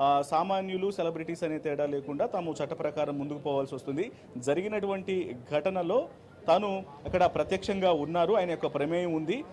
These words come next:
ఆ, పోలీసులు దాని మీద కేసు నమోదు చేయడం జరిగింది అనేటువంటి విషయాన్ని మెన్షన్ చేస్తూనే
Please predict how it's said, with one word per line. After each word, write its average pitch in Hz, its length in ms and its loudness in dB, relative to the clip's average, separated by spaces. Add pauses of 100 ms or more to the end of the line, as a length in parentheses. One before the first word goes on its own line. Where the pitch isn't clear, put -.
(180)
ఆ, 139 60 2
పోలీసులు 233 480 4
దాని 190 220 4
మీద 202 140 -4
కేసు 175 360 -2
నమోదు 165 280 -2 (100)
చేయడం 165 240 -2
జరిగింది 156 400 -2
అనేటువంటి 156 360 -6
విషయాన్ని 160 340 -4
మెన్షన్ 135 380 -4
చేస్తూనే 180 540 -2